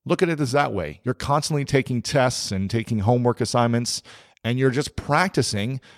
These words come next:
until it comes, until the real thing. We spend twenty years in school, or however long it is,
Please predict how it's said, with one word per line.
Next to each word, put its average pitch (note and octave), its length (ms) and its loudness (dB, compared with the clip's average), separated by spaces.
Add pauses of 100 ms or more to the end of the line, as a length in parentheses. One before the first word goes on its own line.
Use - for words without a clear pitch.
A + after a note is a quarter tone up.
(100)
until D#3+ 340 2
it D#3+ 160 -2
comes, D#3+ 520 -2
until D3 300 0
the C#3+ 100 0
real D3+ 200 2
thing. C3 340 -2 (300)
We A3+ 180 0
spend D#3+ 500 0 (340)
twenty G#3+ 720 -2 (120)
years C3+ 640 0 (140)
in D#3 160 -2
school, D3 480 0
or F2+ 100 -2
however C#3+ 240 2
long C3 220 2
it A#2+ 80 2
is, F2 340 -2